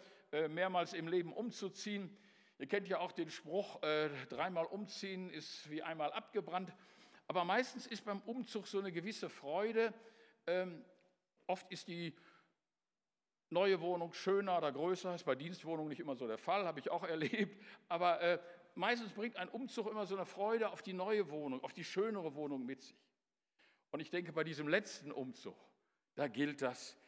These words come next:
erst recht, darauf dürfen wir uns freuen. Aber mancher mag vielleicht kritisch fragen, „Ja, äh, woher weißt du das? Woher wissen wir eigentlich Bescheid über den Himmel? Das kann doch eigentlich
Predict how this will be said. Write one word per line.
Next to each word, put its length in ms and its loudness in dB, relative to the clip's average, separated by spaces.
erst 360 -2
recht, 260 -6
darauf 260 -2
dürfen 360 2
wir 120 2
uns 140 -4
freuen. 400 -4
Aber 160 -6
mancher 300 -2
mag 160 -4
vielleicht 320 -6
kritisch 380 -10
fragen, 280 -8
„Ja, 220 -4
äh, 220 -4
woher 320 -2
weißt 280 0
du 80 -8
das? 440 -12
Woher 220 0
wissen 280 -2
wir 120 4
eigentlich 320 0
Bescheid 540 0
über 160 2
den 180 0
Himmel? 400 -6
Das 180 0
kann 160 0
doch 200 -2
eigentlich 440 4